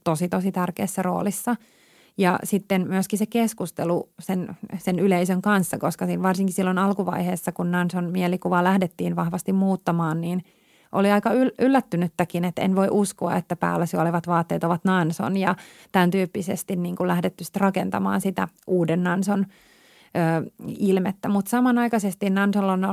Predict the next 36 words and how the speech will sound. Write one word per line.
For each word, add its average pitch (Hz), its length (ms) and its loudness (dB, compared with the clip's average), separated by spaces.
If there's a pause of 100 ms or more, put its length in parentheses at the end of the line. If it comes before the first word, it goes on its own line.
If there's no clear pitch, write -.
ollaan 190 280 2
oltu 190 180 0
myös 196 180 0
todella 208 300 4
vastaanottavaisia 180 960 0
niille 180 280 -2
vaikuttajien 180 840 0 (380)
palautteelle. 214 800 0 (140)
Elikkä 185 320 0
siellä 190 220 2
on 185 60 2
myös 190 220 2
otettu 202 320 -2
sitten 196 520 -4
ehdotuksia, 214 640 0
ideoita, 196 600 2 (400)
te-, 196 240 0
ehkä - 260 -4
ei 190 80 0
varsinaista 190 440 0
palvelumuotoilua, 190 1120 2
mutta 196 260 0
kuitenkin 214 340 0
vahvasti 226 440 0
niin 185 180 -2
kuin 180 100 -6
siinä 190 180 -2
tuotekehitykseen 202 1000 0
on 185 120 -2
tuotu 196 320 0
sit - 240 -12
niitä 185 260 -2
vaikuttajien 185 640 -2
näkemyksiä, 185 640 -4
ajatuksia 185 760 -2
ja, 190 180 -2